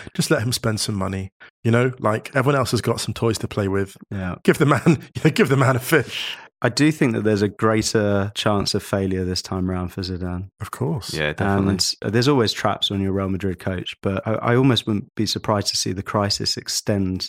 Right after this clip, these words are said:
Speaker 2: a little bit into the Zidane era. I mean, it's not saying it's gonna happen, but there's pitfalls there now.
Speaker 1: Do you know, can I, prediction?
Speaker 3: Go on.
Speaker 1: Zidane rebuilds, two years, comes third in the league,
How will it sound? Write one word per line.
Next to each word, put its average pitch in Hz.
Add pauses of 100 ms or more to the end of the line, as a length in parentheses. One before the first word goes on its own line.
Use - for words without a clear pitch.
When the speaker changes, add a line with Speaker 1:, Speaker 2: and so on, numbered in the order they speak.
Speaker 2:
a 101
little 98
bit 95
into 92
the 90
Zidane 92
era. 90 (380)
I 113
mean, 120
it's 113
not 131
saying 107
it's -
gonna 104
happen, 127
but 104 (360)
there's 117
pitfalls 90
there 90
now. 87 (280)
Speaker 1:
Do 123
you 123
know, 123
can 127
I, 123
prediction? 120 (180)
Speaker 3:
Go 95
on. 92 (360)
Speaker 1:
Zidane 127
rebuilds, 110 (800)
two 127
years, 107 (760)
comes 127
third 117
in 107
the 104
league, 104